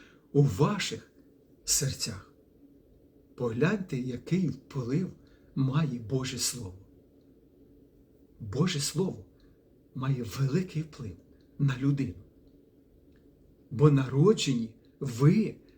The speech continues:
не з тлінного насіння, але з нетлінного, Словом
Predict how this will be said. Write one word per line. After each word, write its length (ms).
не 280
з 140
тлінного 640
насіння, 720
але 380
з 220
нетлінного, 880
Словом 880